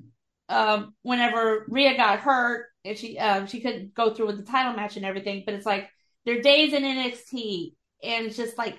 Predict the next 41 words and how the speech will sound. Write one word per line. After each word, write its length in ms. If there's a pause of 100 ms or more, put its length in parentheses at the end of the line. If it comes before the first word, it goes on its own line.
(140)
they're, 340
they've 260
kind 180
of 60
been 100
on 140
the 120
same 280
path 420 (360)
coming 320
through 160
W 260
W 200
E 200
and 80
everything. 580 (540)
It's 160
like, 200
that's 280
the 100
next 280
generation 560
right 260
there. 380 (260)
Those 340
are 40
your 140
two 240
title 340
matches. 600
I 140
don't 100
know 100
what 160
they're 100
gonna 200
do 80
with 160
the 80
tag 340
titles. 460